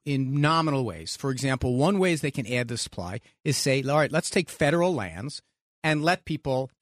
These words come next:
drill on those lands." The government does not do that drilling. They offer up leases to private companies that can then go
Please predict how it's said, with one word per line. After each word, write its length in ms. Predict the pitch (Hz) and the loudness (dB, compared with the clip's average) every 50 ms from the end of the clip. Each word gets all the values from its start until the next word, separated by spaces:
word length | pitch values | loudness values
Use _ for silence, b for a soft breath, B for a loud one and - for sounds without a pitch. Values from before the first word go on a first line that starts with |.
| _ 107 | _ -14
drill 280 | 98 - 156 147 135 | -4 0 0 2 2
on 100 | 123 113 | 0 0
those 180 | 104 92 90 - | -2 -6 -6 -10
lands." 220 | 90 85 - - - | -14 -14 -14 -12 -8
The 80 | - 170 | -6 0
government 420 | 156 190 208 226 269 240 233 208 | 2 4 4 4 2 0 0 -2
does 160 | - 190 170 151 | -4 -6 -4 -2
not 240 | 165 160 151 113 | -2 -2 -2 -2
do 160 | - 135 139 143 | -2 0 0 2
that 200 | 127 127 131 - | 2 0 0 -2
drilling. 380 | - 101 90 80 78 104 139 - _ _ _ _ _ _ _ | -4 -8 -8 -8 -8 -8 -10 -10 _ _ _ _ _ _ _
They 140 | - 160 170 | 2 2 4
offer 340 | 160 151 160 160 - - 156 | 6 4 4 2 0 -2 -2
up 160 | 139 131 - | -2 -2 -4
leases 680 | 123 117 123 147 151 - - - 101 104 110 - - - _ _ _ | -6 -6 -4 -2 -2 -2 -2 -4 -4 -6 -6 -8 -10 -14 _ _ _
to 80 | - - | -12 -10
private 400 | - - 170 175 196 185 190 - | -2 0 2 2 2 2 -2 -4
companies 460 | - 156 127 - - 123 120 117 113 | -2 -4 -4 -4 -4 -6 -6 -6 -6
that 160 | - 117 - | -6 -8 -4
can 220 | - 117 113 120 - | -4 -4 -4 -4 -4
then 160 | 127 120 117 110 | -4 -6 -6 -4
go 320 | 107 110 104 104 104 - | -4 -4 -4 -4 -4 -6